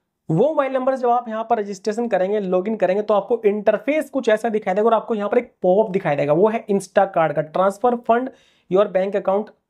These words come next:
यानी अगर आपके पास टीवीएस Insta ईएमआई कार्ड बना हुआ है तो यहाँ पर आपको, आपको बोलेगा, "भाई देखिए, चौबीस घंटे में कभी भी आप पैसे निकाल सकते हैं अपने टीवीएस Insta ईएमआई कार्ड से और तीस मिनट पैसे आपके अकाउंट के अंदर आ जाएंगे।" ट्रांसफर नाउ पे क्लिक करना है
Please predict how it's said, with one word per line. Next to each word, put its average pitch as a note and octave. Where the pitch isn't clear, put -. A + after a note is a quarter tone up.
यानी G#3+
अगर F3+
आपके A3+
पास A#3+
टीवीएस A#3+
Insta A#3+
ईएमआई A#3+
कार्ड A#3
बना E3+
हुआ G3
है A3+
तो A#3
यहाँ G3
पर G#3+
आपको, G#3
आपको F#3
बोलेगा, G3+
"भाई G#3
देखिए, G#3+
चौबीस G3+
घंटे F3
में G#3
कभी F3+
भी F#3
आप F#3
पैसे F3+
निकाल F3
सकते F3
हैं F3
अपने F3+
टीवीएस F3
Insta E3+
ईएमआई E3
कार्ड D#3+
से A#3
और G3+
तीस B3+
मिनट A#3+
पैसे G3+
आपके G3+
अकाउंट F3
के F3+
अंदर F3+
आ D#3
जाएंगे।" F3
ट्रांसफर F3
नाउ E3+
पे F#3
क्लिक E3
करना C#3+
है C#3